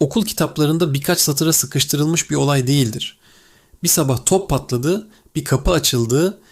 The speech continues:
bir bayrak dikildi. Hayır, İstanbul böyle alınmadı. İstanbul bekledi, direndi, oyaladı, yordu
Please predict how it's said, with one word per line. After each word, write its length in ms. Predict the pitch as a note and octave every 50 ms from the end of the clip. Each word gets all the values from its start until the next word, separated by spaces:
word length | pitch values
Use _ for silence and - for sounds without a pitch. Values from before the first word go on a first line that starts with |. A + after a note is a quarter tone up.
| - - -
bir 140 | D3 C3+ B2
bayrak 380 | C3 C3 C#3 D3+ F3 F3 -
dikildi. 600 | - C#3 C#3+ - B2 A#2+ A#2 C3 E3 G3 G#3+ - - _ -
Hayır, 540 | - - - D#3+ D3+ C#3+ A#2 G#2 - - _ _ _ _ _ -
İstanbul 560 | E3 C#3+ - - E3+ E3+ D#3+ D3 C#3+ C#3 C3
böyle 220 | C3 C3 B2+ B2+
alınmadı. 580 | B2 A#2+ B2 B2 A#2+ A2+ A2 G#2+ - - - - -
İstanbul 600 | D#3 D3 - - - E3 D#3+ D3+ C#3+ C3+ B2 B2
bekledi, 560 | C3+ C3 C3 - B2+ A#2+ A2+ A#2+ A#2 A#2 - - _ - - C3
direndi, 600 | C3 D3+ D3 E3 D#3+ D3+ C#3+ A#2+ A#2+ A#2+ A2+ A2 - _ - - _
oyaladı, 640 | - D3+ D#3 D#3+ D#3 D3 C#3 B2 A2+ A#2+ A#2 A2 G#2+ - - _ _ _ -
yordu 640 | C#3 B2+ C3 C#3+ D3+ D#3 C#3 B2+ B2+ C#3 E3 E3+